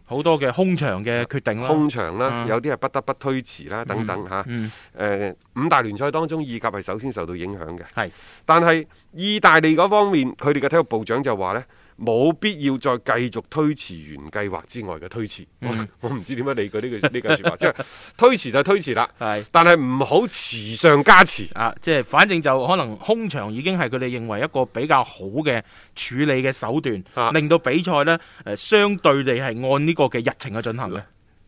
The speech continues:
Speaker 2: 西班牙嚟啦。
Speaker 1: 嗯。
Speaker 2: 西班牙因為喺馬德里嗰，馬德里嗰度呢，已經發現咗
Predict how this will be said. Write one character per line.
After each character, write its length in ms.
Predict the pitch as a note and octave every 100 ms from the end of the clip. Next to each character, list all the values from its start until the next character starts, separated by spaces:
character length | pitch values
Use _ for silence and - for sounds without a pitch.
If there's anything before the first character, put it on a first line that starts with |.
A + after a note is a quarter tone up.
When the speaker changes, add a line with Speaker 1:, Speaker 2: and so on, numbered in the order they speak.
| _
Speaker 2:
西 240 | - F3+
班 200 | F3 E3+
牙 120 | C#3+ F2
嚟 140 | G2
啦。 100 | A#2+ -
Speaker 1:
嗯。 260 | C3 A#2+ A2+ - _ _
Speaker 2:
西 320 | - - B3+
班 260 | A#3 A3+ A3+
牙 140 | A2 G2+
因 140 | G3+
為 100 | F3
喺 60 | F#3+
馬 200 | D3+ C3+
德 120 | F3
里 200 | C3+ C3 - -
嗰， 120 | C3 D3
馬 160 | C3
德 80 | C#3
里 100 | D#3+
嗰 120 | C3
度 120 | D3+ A#2+
呢， 80 |
已 140 | C3 A#2+
經 80 | C3+
發 180 | B2
現 160 | G#2 F#2
咗 220 | F#2+ A2+